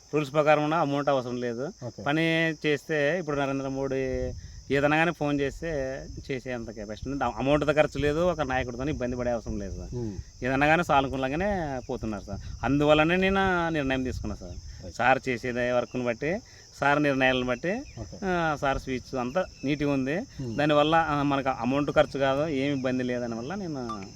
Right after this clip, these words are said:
Speaker 1: ఓకే చేసిన.
Speaker 2: ఓకే.
Speaker 1: మనం ఎవరికైనా పని చేయగలము,
Speaker 2: ఉమ్.
Speaker 1: ఏదన్నా అడిగితే కానీ అంత అట్లా తీసుకున్నాం సార్
Speaker 2: ఓకే.
Speaker 1: నిర్ణయం.
Speaker 2: మరి కోయిలకొండ రంగయ్య,
Speaker 1: ఉమ్.
Speaker 2: మరి ఇప్పుడున్న యూత్కి
Speaker 1: ఉమ్.
Speaker 2: ఎలాంటి మెసేజ్ ఇస్తారు?
Speaker 1: సార్, నాతో నమ్ముకున్న ఉన్-,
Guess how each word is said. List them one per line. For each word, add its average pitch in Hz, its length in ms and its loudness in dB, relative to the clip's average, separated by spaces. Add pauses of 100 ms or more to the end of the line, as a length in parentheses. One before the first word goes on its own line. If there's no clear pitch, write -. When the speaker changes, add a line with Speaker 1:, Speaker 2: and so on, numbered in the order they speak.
Speaker 1:
ఓకే 101 180 -12
చేసిన. - 520 -14
Speaker 2:
ఓకే. 107 160 -10 (260)
Speaker 1:
మనం 160 140 4
ఎవరికైనా 160 340 8
పని 185 180 4
చేయగలము, 151 500 4 (140)
Speaker 2:
ఉమ్. 127 120 -4 (120)
Speaker 1:
ఏదన్నా 131 300 0
అడిగితే 113 240 -2
కానీ 110 240 -6 (1000)
అంత 110 300 -6
అట్లా 98 460 -10
తీసుకున్నాం 87 680 -12
సార్ 98 160 -12
Speaker 2:
ఓకే. 87 80 -10
Speaker 1:
నిర్ణయం. - 260 -12 (160)
Speaker 2:
మరి 120 100 -8
కోయిలకొండ 170 480 2
రంగయ్య, 123 640 0 (280)
Speaker 1:
ఉమ్. 95 60 -14 (180)
Speaker 2:
మరి 110 520 -8 (320)
ఇప్పుడున్న 127 340 -6
యూత్కి 117 480 -8 (240)
Speaker 1:
ఉమ్. 107 80 -10
Speaker 2:
ఎలాంటి 139 260 -2
మెసేజ్ 120 360 -8
ఇస్తారు? - 300 -18 (1500)
Speaker 1:
సార్, 127 160 -4
నాతో 131 240 0
నమ్ముకున్న 131 440 -2
ఉన్-, 123 300 -4